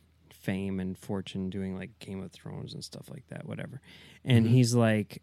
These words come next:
Speaker 1: uh, I, like, <laughs> 'cause he does commentary on all of them,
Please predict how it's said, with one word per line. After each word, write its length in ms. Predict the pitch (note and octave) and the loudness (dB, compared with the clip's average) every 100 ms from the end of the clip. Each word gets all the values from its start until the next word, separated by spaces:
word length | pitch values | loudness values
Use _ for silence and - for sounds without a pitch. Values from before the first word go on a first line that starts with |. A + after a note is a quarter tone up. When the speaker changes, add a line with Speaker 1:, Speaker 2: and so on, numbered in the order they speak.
| - | -6
Speaker 1:
uh, 500 | A2+ G#2+ G#2 G#2 G#2 - _ _ _ _ _ _ _ _ D#2 D#2+ _ _ _ _ _ - | -2 0 0 -2 -4 -10 _ _ _ _ _ _ _ _ -20 -20 _ _ _ _ _ -12
I, 240 | A2 C3+ - | -6 -4 0
like, 220 | C3+ C3 D3 | 6 6 6
<laughs> 480 | C3 A#2+ C#3 C#3+ | 0 2 2 2
'cause 160 | - A#2+ | 2 4
he 80 | C3+ | 8
does 180 | C3 A2 | 6 4
commentary 760 | - C3 B2+ A#2+ A#2 A2+ G#2+ | 2 4 6 6 4 0 0
on 120 | G2 | 0
all 240 | G2 G#2+ G#2 | -2 0 0
of 100 | G2 | -2
them, 300 | F#2+ F#2+ | -4 -6